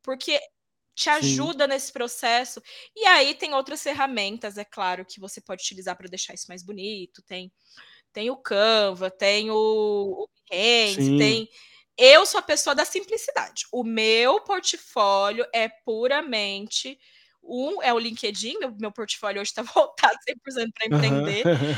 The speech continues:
Speaker 1: é, e é, é o Notion, assim, eu tenho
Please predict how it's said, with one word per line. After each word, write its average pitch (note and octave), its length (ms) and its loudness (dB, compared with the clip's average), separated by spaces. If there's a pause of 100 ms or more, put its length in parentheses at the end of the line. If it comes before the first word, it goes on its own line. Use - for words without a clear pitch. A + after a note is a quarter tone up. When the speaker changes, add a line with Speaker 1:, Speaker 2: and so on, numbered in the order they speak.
(220)
Speaker 1:
é, G3+ 680 2
e A#3 460 -8
é, G#3+ 840 2
é A3 100 -2
o B3+ 100 -2
Notion, F#3+ 400 -6
assim, F3 300 -18 (180)
eu F#3 120 -8
tenho G3+ 520 -4